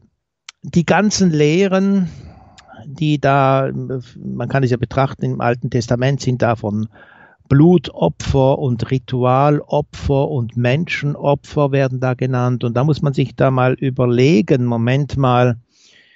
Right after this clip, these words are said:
äh, das stimmt doch nicht ganz mit der Ethik, mit der göttlichen Ethik zusammen. Ein liebender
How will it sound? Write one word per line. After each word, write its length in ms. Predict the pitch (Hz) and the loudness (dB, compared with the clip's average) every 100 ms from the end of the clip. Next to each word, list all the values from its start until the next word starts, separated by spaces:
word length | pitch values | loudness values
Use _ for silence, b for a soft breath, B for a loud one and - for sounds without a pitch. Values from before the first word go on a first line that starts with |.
| b b b _ _ | b b b _ _
äh, 600 | - - - 139 160 180 | -10 -8 -6 -6 -2 -2
das 280 | 165 165 - | 0 -2 -4
stimmt 380 | - 175 185 - | 0 2 2 0
doch 160 | 160 185 | 0 4
nicht 240 | 180 - | 2 2
ganz 340 | 170 170 - - | 2 2 0 -2
mit 200 | 165 - | -2 -2
der 160 | - | -2
Ethik, 460 | 147 156 - 156 - | 0 -2 -2 -6 -4
mit 140 | 151 135 | -4 -2
der 80 | 127 | -2
göttlichen 480 | 143 143 - 147 151 | -4 -6 -6 -4 0
Ethik 400 | 135 156 - - | 0 0 -4 -4
zusammen. 360 | 151 156 156 | 0 2 2
Ein 140 | 127 107 | 2 0
liebender 760 | 104 120 156 - 160 147 | 2 4 4 4 0 0